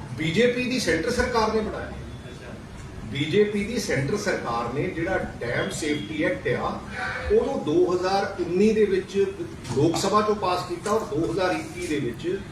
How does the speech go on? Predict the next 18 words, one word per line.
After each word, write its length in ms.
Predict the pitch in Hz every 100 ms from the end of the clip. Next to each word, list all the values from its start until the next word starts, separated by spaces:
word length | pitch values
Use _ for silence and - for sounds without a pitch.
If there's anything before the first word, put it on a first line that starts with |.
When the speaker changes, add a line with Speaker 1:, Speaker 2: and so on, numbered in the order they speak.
| - - -
Speaker 1:
ਰਾਜ 300 | 131 135 190
ਸਭਾ 280 | 208 175 175
ਤੋਂ 140 | 160
ਪਾਸ 240 | 147 - -
ਕੀਤਾ, 280 | - - - - - -
ਤੇ 100 | 190
ਤਾਂ 340 | - 151 175
ਇਹ 180 | 202 196
ਜਿਹੜਾ 160 | 165 165
ਕਾਨੂੰਨ 360 | - 139 135
ਬਣਿਆ। 400 | 135 120 156 185 - -
ਔਰ 120 | 175
ਉਸ 220 | 185 226 -
ਕਾਨੂੰਨ 300 | 190 180 254
ਦੇ 100 | 269
ਤਹਿਤ 320 | 262 226 226 -
ਜਿਹੜਾ 260 | 381 370
ਇਹ, 200 | - 359